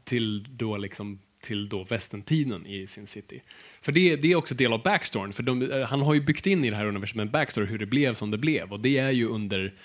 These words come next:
typ, eh, oljetiden så var det familjen Rourke som tog in massa, bara skyfflade in massa prostituerade för att göra männen <laughs> glada i,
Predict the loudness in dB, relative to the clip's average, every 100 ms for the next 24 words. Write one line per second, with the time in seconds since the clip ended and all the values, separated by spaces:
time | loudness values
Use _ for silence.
0 | -20 -20 _ -6 -6 -6 -4 -4 0 0
1 | 2 0 -2 0 2 2 0 -4 -4 -4
2 | -4 -4 -2 -2 2 2 2 0 -4 -6
3 | -6 -2 2 2 2 0 0 -2 -2 -4
4 | -8 -12 -6 -2 -2 0 2 2 2 0
5 | -2 -6 -4 0 4 4 2 0 0 0
6 | 2 2 0 0 -2 -2 2 2 4 4
7 | 4 0 0 -2 -4 -6